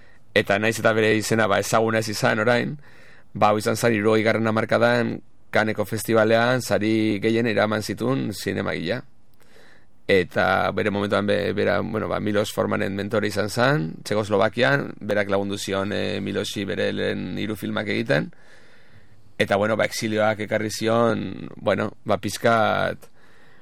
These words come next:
ba, alde ilunera edo pasatzea, edo, bueno, ba, zinema egitea zailagoa bihurtu zan berarentzat, ze bere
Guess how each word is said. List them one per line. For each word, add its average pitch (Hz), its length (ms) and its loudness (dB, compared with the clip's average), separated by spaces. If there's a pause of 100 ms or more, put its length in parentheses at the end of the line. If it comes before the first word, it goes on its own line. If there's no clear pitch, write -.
(200)
ba, 107 140 4 (100)
alde 113 460 4
ilunera 117 420 4
edo 117 180 4
pasatzea, 120 840 2
edo, 90 640 -2
bueno, 107 380 -2
ba, 104 100 2
zinema 107 480 0
egitea 110 600 2
zailagoa 107 420 4
bihurtu 107 240 0
zan 107 220 0
berarentzat, 110 580 2
ze 90 140 0 (840)
bere 113 880 4